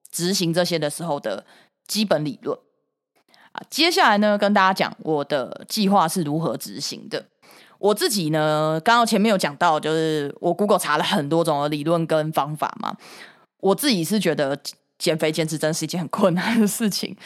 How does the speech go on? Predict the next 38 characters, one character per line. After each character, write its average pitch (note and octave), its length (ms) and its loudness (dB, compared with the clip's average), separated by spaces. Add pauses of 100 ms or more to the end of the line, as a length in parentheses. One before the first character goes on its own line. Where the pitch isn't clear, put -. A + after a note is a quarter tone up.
(320)
所 - 160 2
以 F4 40 6
我 A#3 160 4
用 C4 200 4
的 E3 100 4
方 E3+ 200 2
式 E3 120 -2
是 E3+ 140 -2
多 D#3+ 260 2
管 C#3+ 220 -4
齐 - 240 -12
下。 - 320 -8 (520)
我 C4 100 4
有 A3+ 80 6
比 E3+ 60 2
较 F#3+ 100 4
多 D#3+ 200 0
管， - 180 -4 (480)
我 F#3 100 2
除 A3 140 2
了 A3 260 6
饮 G#3 180 4
食 G#3 180 2
控 A#3+ 220 6
制 G#3+ 280 0 (540)
之 F3 260 -2
外， F3 340 2 (300)
我 D3+ 240 -2
运 F#3+ 240 4
动 D#3+ 180 4
嘛， - 220 -8 (140)
这 A#3+ 120 2
两 D3+ 140 2
个 D3 100 -8
是 F3 100 -4
最 E3+ 140 -2
基 D3+ 160 -6
本。 - 160 -10